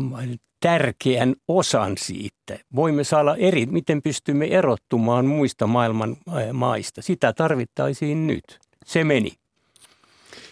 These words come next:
Sitten näitä opiskelu-, opiskelun ansioita ja opiskeluun vaikuttaneita, tietenkin sekin menetettiin.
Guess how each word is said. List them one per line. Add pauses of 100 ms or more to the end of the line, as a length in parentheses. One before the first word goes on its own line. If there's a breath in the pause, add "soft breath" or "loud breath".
Sitten
näitä
opiskelu-, (1120 soft breath)
opiskelun
ansioita
ja
opiskeluun
vaikuttaneita,
tietenkin
sekin
menetettiin.